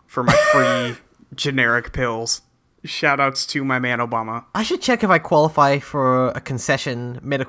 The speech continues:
Speaker 2: uh, Medi-, Medicare card, because that would bring this down to five dollars.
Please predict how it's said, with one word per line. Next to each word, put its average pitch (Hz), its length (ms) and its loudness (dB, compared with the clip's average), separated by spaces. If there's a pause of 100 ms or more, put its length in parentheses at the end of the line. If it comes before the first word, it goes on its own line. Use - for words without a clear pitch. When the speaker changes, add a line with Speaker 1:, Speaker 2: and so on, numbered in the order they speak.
(140)
Speaker 2:
uh, 127 220 4
Medi-, 135 240 -2
Medicare 135 440 -2
card, 127 240 0
because 135 420 -6 (380)
that 311 140 4
would 269 140 2
bring 208 160 4
this 185 140 2
down 165 160 4
to 151 60 -6
five 143 240 2
dollars. 107 440 -4